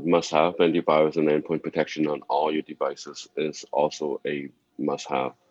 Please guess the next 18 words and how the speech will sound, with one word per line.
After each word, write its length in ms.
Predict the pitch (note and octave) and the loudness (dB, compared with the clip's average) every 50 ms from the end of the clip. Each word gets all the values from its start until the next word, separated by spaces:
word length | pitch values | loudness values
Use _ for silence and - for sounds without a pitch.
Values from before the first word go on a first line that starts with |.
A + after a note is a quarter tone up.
| - - | -12 -8
um, 380 | C2+ C2+ C2+ C2 C2 C2 C2 - | -8 -8 -8 -8 -10 -10 -10 -10
solution 480 | - - D#2 D2+ D2 - - - C#2+ C2+ | -8 -4 -2 -2 -2 -2 -4 -4 -4 -4
as 160 | B1+ - - | -4 -4 -4
well 160 | C#2 C2+ C#2 | -2 -2 -4
to 140 | - - C#2 | -6 -8 -10
protect. 420 | - - C#2+ - - D2+ C2+ - - - - - - - - - - - _ _ _ _ _ _ | -8 -8 -8 -4 -2 -2 -2 -2 -4 -14 -20 -20 -20 -20 -20 -20 -20 -20 _ _ _ _ _ _
Now, 460 | - F#2 F#2 F#2 F2+ F#2 F#2 - - - _ _ - | 4 4 6 6 6 6 4 4 0 -4 _ _ 2
the 100 | A2 G#2 | 2 2
free 240 | - - C#3+ D#3 D#3 | 4 6 8 8 10
one 580 | C#3 B2 A2+ G#2+ G#2+ G#2+ G#2+ G#2 G#2+ G#2 - _ _ _ _ - | 10 10 10 10 10 8 6 4 2 -2 -6 _ _ _ _ 0
is 240 | F2+ F#2+ F#2 - - _ - | 2 2 2 0 0 _ 6
better 240 | G2+ G#2 G2+ G#2 | 8 8 8 6
than 160 | F#2 F2+ D#2+ E2 | 6 4 2 0
nothing. 340 | D#2+ D2 - - A1+ - - _ _ _ D#2+ | -2 -4 -6 -8 -10 -10 -12 _ _ _ -8
Okay, 280 | D2+ D#2+ D#2+ D#2 D2+ - _ - - - - - _ - | -4 -2 -2 -2 -4 -6 _ -20 -20 -20 -20 -20 _ 4
so 140 | - G#2 F#2+ | 6 6 8
the 100 | G#2+ G2+ | 8 6
sus-, 320 | G2+ - A2 - - - | 4 4 0 -2 -4 -6